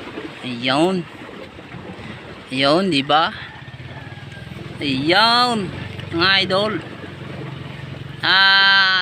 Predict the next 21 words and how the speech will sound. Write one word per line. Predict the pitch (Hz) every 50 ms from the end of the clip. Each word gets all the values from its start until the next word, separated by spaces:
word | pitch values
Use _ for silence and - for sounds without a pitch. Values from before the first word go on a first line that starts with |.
| 180
tatlong | 175 170 202 214 208 214 208
kilo | 226 226 226 226
na | 233 233 233 233
yata | 226 220 220 247 240 226
ito. | 220 262 254 262 269 - - - - - - - - - - - - - - - - - - - - - - - - - - - - - - - - - - - - - - - -
Isda | - - 180 190 190 180
natin | 190 190 196 - 202 202 196
ngayon, | 202 220 226 214
no? | 190 196 233 233 - - - - - - - - - - - - - - - - - - - - - - - - - - - 165 165 160
Yan. | 170 175 190 214 226 233 220 190 - - - - - - - - - - - - - - - - - - - - - - -
Si | - 185 175
Sari | - - 180 175 180 196 190 165
ito. | - 208 220 220 208 196 - - - - - - - - - - - - - - - - - - - - - - - - - - - -
Ah, | 156 165 170 175 170 165 175 165 170 170 175 175 175 170 165 160 156
pwede | - 190 202 208 208
tayo | 214 247 214 220 226
magkilaw | 226 220 214 - - 226 226 226 226 233 233
nito, | 233 226 220 - 240
idol. | 226 220 226 214 240 247 254 156 - - - - - - - - - - - - - - - - - - - - - - - - - - -
May | - 175 165 165
bantol. | 175 190 202 208 208 208 240 247 240